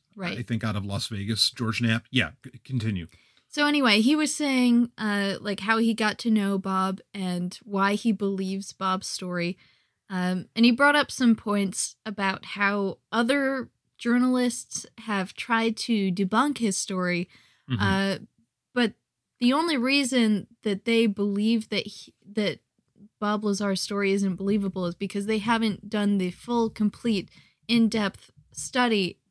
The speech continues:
Speaker 1: of his history that George Knapp has.
Speaker 2: Mm-hmm.
Speaker 1: Um, and it really does make sense after listening to the book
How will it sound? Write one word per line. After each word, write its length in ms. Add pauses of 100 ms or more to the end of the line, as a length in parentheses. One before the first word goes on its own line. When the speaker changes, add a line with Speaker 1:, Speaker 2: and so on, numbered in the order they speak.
(120)
Speaker 1:
of 400 (340)
his 280
history 520 (260)
that 100
George 320
Knapp 240
has. 420 (320)
Speaker 2:
Mm-hmm. 220
Speaker 1:
Um, 360 (440)
and 120
it 140
really 380
does 260
make 240
sense 400
after 340
listening 440
to 100
the 80
book 360